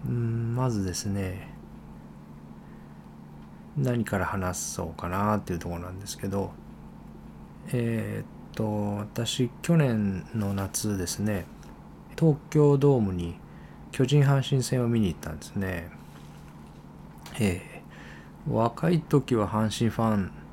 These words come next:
な時期もあったんですけど、もう随分野球も見なくなって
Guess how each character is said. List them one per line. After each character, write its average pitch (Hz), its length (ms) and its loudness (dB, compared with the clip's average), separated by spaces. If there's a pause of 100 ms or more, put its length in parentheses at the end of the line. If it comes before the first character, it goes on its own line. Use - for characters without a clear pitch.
(540)
な 90 240 0
時 90 200 -6
期 - 120 -10
も 87 180 -6
あ 87 60 0
っ - 100 -6
た 85 120 -6
ん 85 100 -10
で - 60 -12
す - 120 -10
け - 80 -4
ど、 87 220 -6 (1000)
も 127 180 6
う 110 40 6
随 127 200 8
分 98 200 4
野 95 120 4
球 117 160 2
も 107 420 2
見 92 160 0
な 101 100 2
く - 140 -2
な 82 80 0
っ 78 40 -2
て 80 520 -6